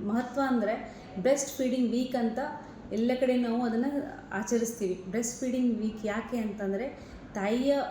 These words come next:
ಹಾಲು ಅತ್-, ಅತ್ಯಮೂಲ್ಯ, ನಿಮ್ಮ ಕೂಸಿಗೆ ಕೊಡುವ ಅಮೃತ ಅದು. ಅದು ಎಲ್ಲ ತಾಯಂದ್ರಿಗೂ ತಿಳಿಯಲಿ, ಎಲ್ಲರೂ ತಾಯಂದ್ರು ತಮ್ಮ ಮಕ್ಕಳಿಗೆ ಹಾಲು ಉಣಿಸ್ಲಿ ಅಂತ ಹೇಳಿ ನಾವು ಆದಷ್ಟು ಎಲ್ಲ,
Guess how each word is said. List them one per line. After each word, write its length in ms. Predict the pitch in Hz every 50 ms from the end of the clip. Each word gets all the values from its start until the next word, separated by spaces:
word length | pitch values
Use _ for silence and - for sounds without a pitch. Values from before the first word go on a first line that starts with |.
| - - - - - - - - - - -
ಹಾಲು 320 | 214 214 226 233 220 226
ಅತ್-, 600 | 240 220 - - - - - - - - - -
ಅತ್ಯಮೂಲ್ಯ, 640 | 226 233 233 - - 302 285 269 262 254 226 208 196
ನಿಮ್ಮ 300 | 190 202 220 240 247 233 233 - - -
ಕೂಸಿಗೆ 300 | 233 233 226 - 262 262
ಕೊಡುವ 260 | 254 - 240 233 247
ಅಮೃತ 440 | 254 233 214 208 214 202 233 208 226
ಅದು. 220 | 214 185 175 180 170 - - - - - - - -
ಅದು 140 | 196 196 196
ಎಲ್ಲ 300 | 214 214 214 220 226 247 277 302 294
ತಾಯಂದ್ರಿಗೂ 520 | 294 269 247 247 254 247 233 240 247 240 269
ತಿಳಿಯಲಿ, 480 | 269 - 233 226 240 247 247 226 220
ಎಲ್ಲರೂ 640 | 220 - - - 180 196 202 214 220 240 254 277 285
ತಾಯಂದ್ರು 460 | 277 - 247 233 233 233 233 240 240
ತಮ್ಮ 420 | 240 247 233 233 233 233 240 233 - - - - - - - -
ಮಕ್ಕಳಿಗೆ 360 | 226 220 - 240 233 233 240
ಹಾಲು 320 | 220 214 208 220 226 220 220
ಉಣಿಸ್ಲಿ 360 | 233 254 277 - - 240 254
ಅಂತ 200 | 233 220 202 214
ಹೇಳಿ 320 | 214 226 214 214 220 220
ನಾವು 120 | 240 240 - - - -
ಆದಷ್ಟು 580 | 196 196 208 214 196 240 311 - - - - 269
ಎಲ್ಲ, 400 | - - 208 214 220 233 254